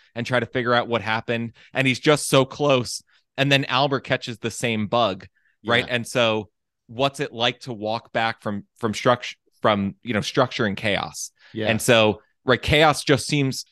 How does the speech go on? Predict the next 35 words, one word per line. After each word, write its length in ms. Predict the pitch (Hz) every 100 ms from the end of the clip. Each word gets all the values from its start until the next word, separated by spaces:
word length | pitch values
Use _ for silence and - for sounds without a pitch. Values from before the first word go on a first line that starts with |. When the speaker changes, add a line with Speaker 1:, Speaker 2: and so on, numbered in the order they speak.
| -
Speaker 1:
so 440 | - - 135 123
free. 640 | - - 165 175 92 92 - _ -
And 80 |
I 80 | 120
think 160 | 117 120
that's 180 | 123 -
what 160 | 120
Albert's 380 | 113 123 131 123
supposed 300 | 123 123 117
to 80 | 117
represent. 400 | 107 113 110 107
That's 180 | 123 -
what 160 | 135 120 - -
the 100 | 117
gardener's 540 | 113 110 107 120 113
supposed 340 | - 113 113
to 60 | -
represent. 580 | 110 107 110 110 104 101 _ _ _ _
You 100 | 123
know, 120 | 120
wh-, 220 | 110 127
what's 360 | 113 131 196 -
wrong 600 | 127 135 175 139 117 110 - _
with 160 | - 127
a 40 | 131
little 300 | 117 123 123
bit 160 | 127
of 100 | 117
sneaking 400 | - 127 123 120
around? 540 | 107 113 120 101 95 - _ _
There's 160 | 113 107
nothing 340 | 180 214 139
wrong 300 | 113 104 98
with 160 | 98 104
it, 200 | 95